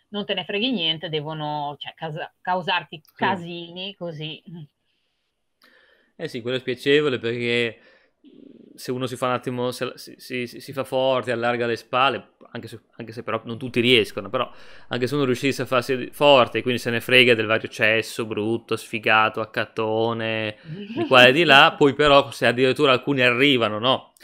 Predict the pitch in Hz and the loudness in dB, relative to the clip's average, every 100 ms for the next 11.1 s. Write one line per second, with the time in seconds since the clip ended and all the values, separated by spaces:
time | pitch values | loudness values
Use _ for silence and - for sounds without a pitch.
0 | - 202 185 180 113 117 113 123 113 127 | -18 -16 -16 -12 -4 -2 0 0 -2 -2
1 | 113 117 131 117 110 107 110 117 113 113 | 0 2 4 2 -2 -4 -6 -4 -2 -2
2 | 110 110 117 113 110 113 117 113 - 113 | -2 -2 -4 -2 0 0 0 -2 2 2
3 | 113 127 117 110 - 117 117 113 110 117 | 4 2 0 -6 -4 -2 0 -2 -2 -2
4 | 110 113 117 117 113 127 - 110 139 120 | -2 -4 -4 -6 -6 -8 -4 -2 -2 -2
5 | 107 104 107 117 113 104 104 - 120 117 | -4 -4 -4 -6 -6 -6 -8 -8 -8 -8
6 | 101 101 104 _ _ - _ _ _ 127 | -8 -10 -10 _ _ -20 _ _ _ -4
7 | 123 131 147 127 123 135 123 135 139 120 | 0 2 4 2 0 -2 -2 0 0 -2
8 | 156 175 117 120 143 120 123 101 107 104 | -4 -2 0 2 2 0 -2 -4 -2 -2
9 | 95 90 _ _ _ _ _ _ _ _ | -4 -6 _ _ _ _ _ _ _ _
10 | _ _ _ _ _ _ _ _ _ 139 | _ _ _ _ _ _ _ _ _ -6
11 | 107 | -6